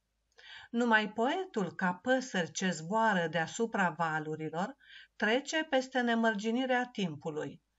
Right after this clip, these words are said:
în ramurile gândului, în sfintele lungi, unde păsări ca el se întrec în cântări. Descoperim imagini, idei și emoții transmise de poezia lui Eminescu.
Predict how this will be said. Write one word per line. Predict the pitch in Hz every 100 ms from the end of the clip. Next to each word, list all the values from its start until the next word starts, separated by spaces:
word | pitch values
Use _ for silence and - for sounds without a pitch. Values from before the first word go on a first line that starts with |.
| - -
în | - 196 190
ramurile | 175 226 311 320 277 233
gândului, | 165 175 165 160 156 156 180 226 - -
în | 196 190
sfintele | - - 302 370 311 226 190
lungi, | 170 160 156 226 - _ _
unde | - 226 220 214 -
păsări | 330 339 - 202 185
ca | 202 190
el | 156 151 214 - _
se | - -
întrec | 180 160 160 190 262 - - -
în | 214 214
cântări. | 214 190 185 170 147 120 - _ _ _ _ _ _ _ _ _ _ _ _ _ _ _ _ _ _ _ _ - -
Descoperim | - 247 254 269 262 277 330 349
imagini, | 302 269 202 202 190 226 226
idei | 226 180 190
și | 202 -
emoții | 262 277 285 269 190 - 156 156
transmise | - 185 170 185 185 190
de | 226 190
poezia | 190 170 165 147 190
lui | 185 190 190
Eminescu. | 185 180 175 151 - 160 -